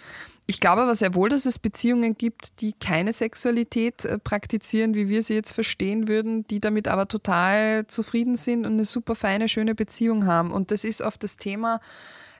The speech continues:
ähm, viele vergleichen ihr Sexleben immer mit der Anfangsphase,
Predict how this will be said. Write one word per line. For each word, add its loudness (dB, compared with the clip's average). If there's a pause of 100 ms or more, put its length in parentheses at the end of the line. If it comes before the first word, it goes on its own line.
ähm, 2 (640)
viele 2
vergleichen 0
ihr 2
Sexleben -2
immer 0
mit 0
der 2
Anfangsphase, 0